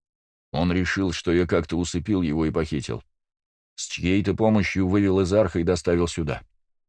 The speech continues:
Пропихнул сквозь барьеры, лишь только потом разбудил. Ну или некие похожие мысли. Не суть. Фокус в том, что Хо благополучно проспал всё то важное, что был должен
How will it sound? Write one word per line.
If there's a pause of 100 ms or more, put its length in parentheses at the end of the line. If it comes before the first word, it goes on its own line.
(180)
Пропихнул
сквозь
барьеры,
лишь
только
потом
разбудил. (600)
Ну
или
некие
похожие
мысли. (200)
Не
суть. (540)
Фокус
в
том,
что
Хо
благополучно
проспал
всё
то
важное,
что
был
должен